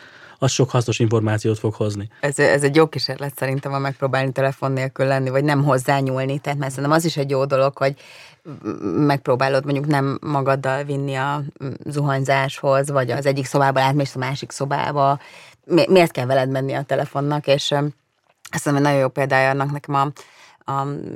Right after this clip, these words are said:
Speaker 2: Kevin Kelly, a Wired-nek az alapítója, ő, ő mond egy történetet a könyvében, aki azt mondja, hogy egy kamasz gyerektől elvették a telefonját egy hosszabb időre, és egy büntetésként egyébként, és depresszióba esett a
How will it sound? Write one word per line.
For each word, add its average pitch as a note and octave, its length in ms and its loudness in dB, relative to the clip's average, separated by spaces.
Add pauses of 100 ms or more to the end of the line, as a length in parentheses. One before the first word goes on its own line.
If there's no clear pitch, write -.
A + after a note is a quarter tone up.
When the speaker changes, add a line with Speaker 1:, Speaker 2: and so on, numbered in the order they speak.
(400)
Speaker 2:
Kevin D3 300 2
Kelly, C#3+ 260 0
a C3+ 80 2
Wired-nek C#3 460 2
az C#3 200 -4
alapítója, C#3 680 -2
ő, C#3+ 220 -4
ő C#3+ 140 -4
mond C3+ 180 0
egy C3+ 120 -4
történetet C#3 480 -4
a - 40 -20
könyvében, D#3 480 2
aki C#3 220 -6
azt C#3+ 180 -8
mondja, C#3 200 -4
hogy C#3 120 -6
egy C#3 180 -10 (300)
kamasz C#3 280 0
gyerektől C#3 360 -2
elvették C3+ 520 -2
a C3+ 220 0 (320)
telefonját C#3+ 760 0
egy C#3 240 -6
hosszabb C#3 360 -4
időre, D#3 480 2
és - 160 -8
egy C#3 120 -6
büntetésként C#3 640 -6
egyébként, E3+ 420 -4
és C#3+ 140 -6 (360)
depresszióba C#3+ 640 -4
esett C#3 380 -8
a C#3 160 -4